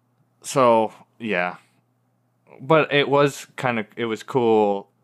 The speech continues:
to, s-, I kind of expected it to be diff-, different. I didn't think that they would be as, like, goof-, it seemed, like, too mo-, like, modern, I guess. Like, they're, like, self,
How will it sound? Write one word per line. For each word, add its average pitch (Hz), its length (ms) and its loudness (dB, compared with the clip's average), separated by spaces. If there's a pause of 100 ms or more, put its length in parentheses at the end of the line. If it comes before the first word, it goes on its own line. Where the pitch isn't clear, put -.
to, 110 120 -14
s-, - 220 -14
I 123 120 -2
kind 151 240 0
of 135 80 0
expected 117 540 -2
it 98 140 -6
to 104 80 -12
be 90 300 -12 (600)
diff-, - 500 -12
different. 90 420 -12
I 101 60 -2
didn't 117 240 -4 (600)
think 104 220 -8
that 92 160 -10
they 95 120 -8
would 90 260 -16
be 92 260 -8
as, 90 280 -8
like, - 280 -18 (420)
goof-, 101 360 -14
it 117 160 -10
seemed, 170 360 -6
like, 120 260 0
too 117 180 -6
mo-, 87 380 -2
like, 95 280 -14
modern, 87 720 -8 (100)
I 85 80 -14
guess. - 360 -18
Like, 87 160 -16 (100)
they're, 85 420 -10 (380)
like, 104 220 -10
self, - 640 -4